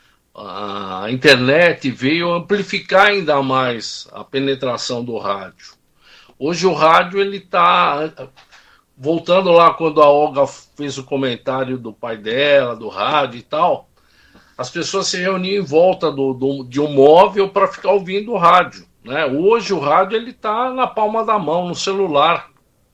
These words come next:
Em qualquer lugar do mundo você consegue ter acesso ao rádio.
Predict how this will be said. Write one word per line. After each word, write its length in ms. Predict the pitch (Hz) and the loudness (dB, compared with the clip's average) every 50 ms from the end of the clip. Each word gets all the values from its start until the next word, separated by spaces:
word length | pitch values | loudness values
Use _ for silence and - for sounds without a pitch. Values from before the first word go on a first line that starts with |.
| _ _ _ _ _ _ | _ _ _ _ _ _
Em 140 | - 135 143 | -12 -12 -12
qualquer 440 | 135 - 196 190 185 190 - 214 226 | -4 2 2 2 2 2 -4 -4 -4
lugar 460 | 233 214 175 147 156 170 175 170 170 | -2 -4 -6 -2 2 2 2 2 2
do 80 | 165 165 | -2 -6
mundo 460 | 156 147 151 156 180 202 202 220 208 | -6 -4 -4 -4 -4 -4 -6 -6 -10
você 320 | 196 214 202 - - 208 | -10 -10 -8 -6 -6 -8
consegue 540 | 208 - 226 214 - - - 175 175 170 175 | -8 -6 -8 -8 -6 -6 -6 -6 -6 -6 -10
ter 180 | 165 _ 190 196 | -14 _ -4 -2
acesso 520 | 185 180 - - 175 170 170 - - 208 | -2 -2 -2 -4 -2 -2 -2 -2 -2 -2
ao 60 | 208 | -2
rádio. 460 | 180 - 147 151 147 139 123 - - | 2 2 2 2 2 -2 -4 -8 -18